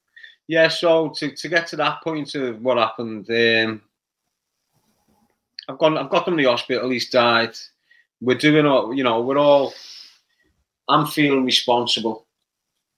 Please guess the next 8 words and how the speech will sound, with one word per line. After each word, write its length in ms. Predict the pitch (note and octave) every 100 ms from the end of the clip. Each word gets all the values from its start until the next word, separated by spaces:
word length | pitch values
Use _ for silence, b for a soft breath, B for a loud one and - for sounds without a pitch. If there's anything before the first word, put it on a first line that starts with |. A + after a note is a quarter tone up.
| _ _ -
You 80 |
know, 240 | B2 A#2 A2+
the, 140 | A2+ -
the 120 | A#2
gunman 540 | D3 D3 C#3+ C3+ A#2+ - _ _ _ _ _ _ -
came 300 | C#3+ C3 B2
for 120 | B2
me. 300 | A2+ A2+ A2+